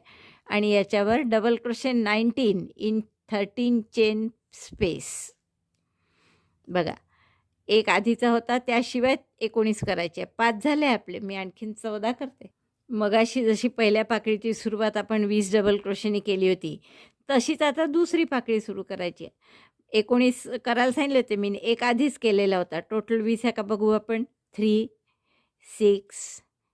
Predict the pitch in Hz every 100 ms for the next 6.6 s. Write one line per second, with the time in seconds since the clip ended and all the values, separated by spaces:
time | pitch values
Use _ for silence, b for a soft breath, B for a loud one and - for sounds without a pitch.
0 | _ - 170 175 175 180 190 233 _ _
1 | _ _ _ _ _ _ _ _ _ _
2 | _ _ - 180 170 170 208 _ _ _
3 | _ _ _ _ _ _ _ _ 202 190
4 | - 196 202 233 - _ _ _ _ _
5 | _ _ - 185 185 196 180 180 233 _
6 | _ _ 220 165 -